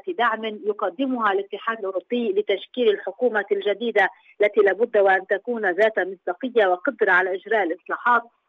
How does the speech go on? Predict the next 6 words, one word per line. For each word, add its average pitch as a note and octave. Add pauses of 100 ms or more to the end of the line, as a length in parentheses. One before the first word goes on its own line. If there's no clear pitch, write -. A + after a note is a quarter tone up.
(100)
وتنطلق A#3
من A3
الأصول G#3
الدستورية G#3 (260)
والأعراف G3+
والعادات F#3+